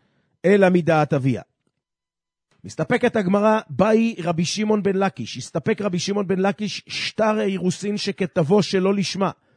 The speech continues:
שלא לשם האישה המתקדשת. כגון שהיה בדעתו לקדש את זו, וכתב עבורה שטר, התחרט ובא לקדש אישה אחרת, והוא רוצה לקדשה בשטר שכתב לשם הראשונה. מהו? מה הדין?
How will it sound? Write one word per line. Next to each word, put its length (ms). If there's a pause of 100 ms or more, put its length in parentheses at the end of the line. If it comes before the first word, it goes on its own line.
(240)
שלא 320
לשם 300
האישה 340
המתקדשת. 800 (320)
כגון 360
שהיה 260
בדעתו 380
לקדש 420
את 100
זו, 340 (480)
וכתב 420
עבורה 300
שטר, 420 (540)
התחרט 580
ובא 180
לקדש 720
אישה 320
אחרת, 500
והוא 160
רוצה 220
לקדשה 380
בשטר 360
שכתב 580 (640)
לשם 420
הראשונה. 480 (420)
מהו? 320 (460)
מה 200
הדין? 300